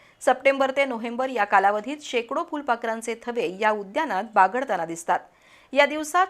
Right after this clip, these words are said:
फुलं फुलतात आणि रंगीबेरंगी फुलपाखरांचे थवे दिसू लागतात.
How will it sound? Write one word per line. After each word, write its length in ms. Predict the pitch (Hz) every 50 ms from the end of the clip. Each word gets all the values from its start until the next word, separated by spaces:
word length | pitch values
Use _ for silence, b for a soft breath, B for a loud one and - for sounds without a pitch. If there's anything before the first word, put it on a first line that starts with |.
| 381 -
फुलं 160 | 285 254 254 254 254
फुलतात 400 | 262 254 247 247 - 294 311 339 - -
आणि 200 | - 196 214 214
रंगीबेरंगी 680 | 208 220 233 240 294 330 359 320 269 240 240 247 269 294
फुलपाखरांचे 720 | - 220 196 190 214 202 202 214 208 208 208 - 247 254 262 -
थवे 180 | 196 170 196 214
दिसू 240 | 208 190 - -
लागतात. 340 | 170 160 160 - - 175 165